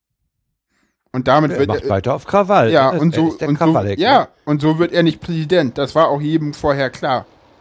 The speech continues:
Speaker 1: Aber alle haben halt gesagt, äh, ja, wartet mal ab, der wird sich noch mal ändern. Ihr werdet euch noch wundern, so nach dem Motto, weißt du?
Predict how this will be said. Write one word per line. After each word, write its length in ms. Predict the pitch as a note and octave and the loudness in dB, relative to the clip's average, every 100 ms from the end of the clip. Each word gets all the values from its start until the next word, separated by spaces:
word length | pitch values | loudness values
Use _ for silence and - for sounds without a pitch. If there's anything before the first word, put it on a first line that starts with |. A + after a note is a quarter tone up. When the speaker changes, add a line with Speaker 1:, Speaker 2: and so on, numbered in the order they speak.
| _ _ _ _ _ _ _ _ - | _ _ _ _ _ _ _ _ -2
Speaker 1:
Aber 240 | C#3+ D3+ | 2 2
alle 240 | E3 F3 D#3+ | 4 2 2
haben 160 | E3+ | 0
halt 220 | E3 D#3+ E3+ | 0 0 0
gesagt, 360 | D#3+ E3 D#3 | 2 0 0
äh, 220 | D3+ D3+ - | -2 -2 0
ja, 260 | D3 E3 D#3 | 2 4 4
wartet 320 | D3+ E3+ B2+ | 2 0 -2
mal 160 | D3+ | 0
ab, 160 | D3 - | 0 0
der 200 | C#3+ C#3 | -2 0
wird 120 | D3 | -4
sich 160 | D#3 C#3 | -4 -4
noch 160 | C#3+ | -4
mal 160 | C#3+ C3+ | -2 -2
ändern. 380 | D3 C#3 A2 G2+ - _ _ _ _ - | -2 -4 -6 -10 -16 _ _ _ _ -2
Ihr 160 | D3 | 2
werdet 300 | D#3 E3 D#3 | 4 4 2
euch 180 | D3+ D3+ | 0 2
noch 200 | D#3 D3 | 2 2
wundern, 380 | D#3+ F3 C#3 A#2+ | 2 4 4 2
so 120 | A#2 | -2
nach 160 | G#2+ F#2+ | -4 -4
dem 160 | A#2+ | -4
Motto, 320 | G#2+ G2+ G#2 F#2+ | -6 -6 -8 -8
weißt 300 | G#2+ | -8
du? 40 | - | -8